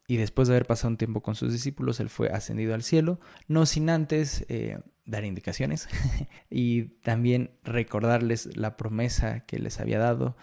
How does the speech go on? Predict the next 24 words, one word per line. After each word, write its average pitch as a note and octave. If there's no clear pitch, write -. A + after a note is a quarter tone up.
y A#2
que A2
también G#2+
había G2+
sido G#2
profetizada -
desde G#2
hace -
tiempo, A#2
que A2+
les A2+
iba A2+
a G#2+
dejar G#2+
al G#2+
Espíritu -
Santo, B2+
que -
les G#2
iba G#2+
a A2
dejar A2
un A2
compañero, A2+